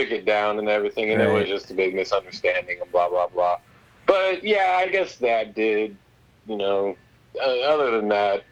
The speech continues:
Speaker 1: some, it just, I,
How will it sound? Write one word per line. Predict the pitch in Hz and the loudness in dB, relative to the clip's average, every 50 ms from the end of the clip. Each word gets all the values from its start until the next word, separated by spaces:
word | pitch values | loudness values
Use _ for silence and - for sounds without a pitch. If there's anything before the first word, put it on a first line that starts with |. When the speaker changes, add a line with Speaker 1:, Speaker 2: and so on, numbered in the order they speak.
| _ _ _ _ _ _ _ _ | _ _ _ _ _ _ _ _
Speaker 1:
some, | - - 139 131 123 117 113 107 104 - _ _ _ _ _ _ _ - _ _ _ _ _ _ _ _ _ _ _ _ _ _ _ | 2 2 2 2 -2 -6 -6 -8 -12 -20 _ _ _ _ _ _ _ -20 _ _ _ _ _ _ _ _ _ _ _ _ _ _ _
it | - 117 107 | -8 -4 0
just, | 113 110 104 - - | 0 -2 -2 -2 -2
I, | 95 107 110 107 101 107 | 0 0 0 0 -2 -4